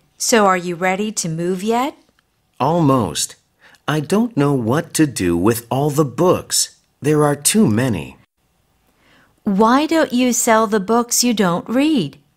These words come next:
Speaker 1: I sold some to the second-hand bookstore near the subway station.
Speaker 2: Good idea. But I don't think I can move all the books by myself.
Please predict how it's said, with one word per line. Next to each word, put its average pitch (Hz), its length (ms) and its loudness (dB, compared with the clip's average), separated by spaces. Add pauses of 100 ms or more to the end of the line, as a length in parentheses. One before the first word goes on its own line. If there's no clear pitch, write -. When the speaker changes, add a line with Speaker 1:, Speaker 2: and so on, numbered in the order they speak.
(500)
Speaker 1:
I 247 260 4
sold 240 440 2
some 175 400 -2
to 208 140 -4
the 196 100 -2
second-hand 247 800 0
bookstore 175 600 0
near 233 340 4
the 262 140 0
subway 180 440 -2
station. 196 760 -4 (560)
Speaker 2:
Good 196 220 2
idea. 95 640 -2 (520)
But 147 280 -2
I 151 100 2
don't 147 380 0
think 156 360 -2
I 107 140 0
can 101 300 -4
move 110 420 -2
all 135 240 0
the 98 160 -2
books 120 440 -2
by 98 220 -2
myself. 87 840 -6